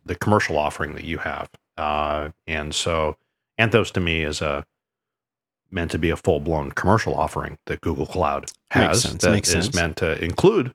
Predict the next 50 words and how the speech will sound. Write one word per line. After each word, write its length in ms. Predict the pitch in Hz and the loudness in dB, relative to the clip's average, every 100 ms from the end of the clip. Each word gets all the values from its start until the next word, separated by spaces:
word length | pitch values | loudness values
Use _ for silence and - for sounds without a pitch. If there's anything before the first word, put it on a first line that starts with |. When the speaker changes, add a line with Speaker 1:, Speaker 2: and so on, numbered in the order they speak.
| _ | _
Speaker 1:
parts 220 | - 80 - | 0 0 0
from 120 | 78 | -4
the 80 | 71 | -4
open 200 | 76 73 | -4 -6
source 240 | 73 71 | -6 -6
project, 420 | - 73 76 87 | -4 -4 -2 -2
but 180 | - 82 | -2 -2
presumably 600 | - 85 120 98 92 85 - _ _ _ _ _ _ - | 0 2 4 4 2 0 -4 _ _ _ _ _ _ 0
has 360 | 104 85 80 - _ | 2 2 -2 -10 _
other 180 | 98 87 | 2 2
capabilities 720 | 101 92 78 85 90 87 80 | 2 0 2 2 4 2 0
and 140 | 82 | -2
needs 260 | 82 85 82 | 0 0 -2
beyond 640 | 80 78 82 80 80 78 - | -4 -2 0 0 0 -6 -4
what's 260 | 85 82 - | -4 -2 -4
just, 280 | 90 - 85 - | -4 -6 -10 -10
what 220 | 92 90 | -2 -2
you 60 | 85 | 0
can 100 | 85 | -4
just 140 | 78 - | -4 -2
download 320 | 78 73 71 | -2 -4 -6
from 80 | 80 | -4
open 160 | 73 - | -6 -6
source, 260 | - - - | -12 -8 -4
right? 160 | 76 - - - - - - - - - _ _ - | -4 -6 -20 -20 -20 -20 -18 -12 -10 -12 _ _ -8
And, 240 | 87 76 | -6 -2
uh, 480 | 78 73 73 69 71 - | 0 0 0 -2 -6 -8
you 100 | 90 | -6
know, 140 | 78 | -4
so, 340 | 73 - 92 90 | -4 0 2 2
you 120 | 101 | 4
know, 140 | 127 | 2
it 40 | 113 | 4
makes 220 | 117 - | 2 2
sense 240 | 113 110 - | 2 2 2
that 100 | 98 | 2
if 100 | 101 | 2
you 340 | 95 95 92 92 | 2 2 2 0
are 80 | |
doing 240 | 87 95 92 | 0 0 2
a 20 | |
lot 160 | 87 87 | 2 2
of 80 | |
application 480 | 85 87 - 87 - | 0 -2 -2 -4 -2
development 500 | 92 85 85 92 92 | -4 0 0 -2 -4
on 340 | 82 87 87 82 | -2 -2 -2 -4
Kubernetes 640 | - 85 85 80 82 82 | -4 -2 -2 -2 -4 -6
as 100 | 82 | -8
a 40 | 82 | -6
base 340 | 80 85 - | -4 -4 -6